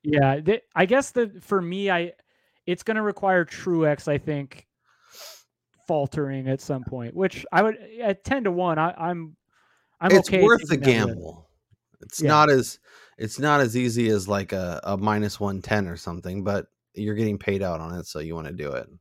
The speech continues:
Speaker 2: Bubba Wallace, Kyle Busch, and Chris Busch are all the top ten at six and a half to one. That's kind of interesting.
Speaker 1: Mm.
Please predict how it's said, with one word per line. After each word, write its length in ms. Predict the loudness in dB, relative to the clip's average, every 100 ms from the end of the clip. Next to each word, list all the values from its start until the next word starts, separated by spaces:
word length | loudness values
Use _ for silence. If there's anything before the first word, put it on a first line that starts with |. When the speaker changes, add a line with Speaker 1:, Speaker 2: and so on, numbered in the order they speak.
| _ _ _ _ _ _ _ _ _ _ _ _ 6
Speaker 2:
Bubba 280 | 8 10
Wallace, 560 | 8 10 8 8 4 0
Kyle 380 | -2 6 6 6
Busch, 400 | 4 2 0 -4
and 140 | -6
Chris 200 | 0 0
Busch 300 | 2 -2 0
are 100 | -2
all 240 | -2 0 0
the 100 | -2
top 320 | -2 -4 -4
ten 240 | -8 -6
at 120 | -8 -8
six 280 | -10 -10
and 100 | -10
a 20 | -10
half 260 | -10 -10
to 100 | -14
one. 240 | -12 -10 -10
That's 160 | -12 -10
kind 160 | -12
of 60 | -12
interesting. 540 | -16 -20 -20 -12 -10
Speaker 1:
Mm. 260 | -10 -12 -16